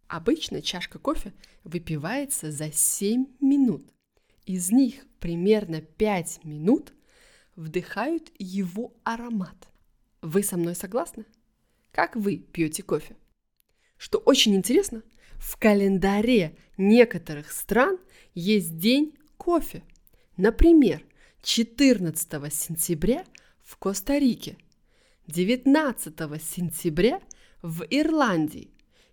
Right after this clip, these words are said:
и первого октября в Японии. А как бы вы праздновали День кофе?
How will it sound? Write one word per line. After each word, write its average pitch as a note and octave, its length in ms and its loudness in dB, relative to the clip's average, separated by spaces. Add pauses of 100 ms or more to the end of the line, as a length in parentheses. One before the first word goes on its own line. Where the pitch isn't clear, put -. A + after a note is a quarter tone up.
(120)
и G#3 100 0
первого G3+ 880 2 (100)
октября F#3+ 800 2 (440)
в D#3 80 -14
Японии. G3+ 920 2 (800)
А F#3 140 -2
как F#4+ 400 -2
бы F4 140 2
вы F4 280 6
праздновали F#3+ 760 -2
День A#3+ 320 0
кофе? - 420 0